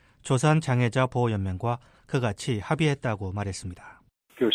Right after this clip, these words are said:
Speaker 2: 시범적으로 몇 개 학과를 내년 오월 이일부터 정식으로 시작을 하기로 했어요.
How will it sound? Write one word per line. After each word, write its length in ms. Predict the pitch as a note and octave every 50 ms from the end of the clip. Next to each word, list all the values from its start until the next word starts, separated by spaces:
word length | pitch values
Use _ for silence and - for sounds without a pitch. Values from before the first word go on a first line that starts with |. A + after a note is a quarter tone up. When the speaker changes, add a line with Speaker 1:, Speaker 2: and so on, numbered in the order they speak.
| - -
Speaker 2:
시범적으로 1000 | F3+ D#3+ F3 E3 D#3 C#3+ C3 A#2+ A2 - A#2 G#2 G2 A#2 C#3 E3+ D#3+ A#2+ F#2 - - _ _ _ _ _ _ _ -
몇 260 | A2 G#2+ A2+ C3 B2+ - -
개 140 | - D#3 D3+
학과를 720 | C3+ - - - - C3 A#2+ A#2+ C#3 C#3+ C3+ G#2+ F#2 F#2+ -
내년 380 | - - - - B2+ C3 C3
오월 560 | A#2+ - A2 A2+ B2 C3 B2+ B2+ B2 A2+ A2
이일부터 380 | G#2+ A#2 A#2 B2 B2+ - A2+ - - -
정식으로 580 | G#2 G#2 G#2 - - B2+ B2 A#2+ A#2+ A2+ A2 G#2+
시작을 400 | - - - - C#3+ C3 C3+ B2+
하기로 280 | C3 C3 B2+ A#2+ G#2+ G#2
했어요. 500 | F#2+ - - - G#2 G#2 C3+ E3 D#3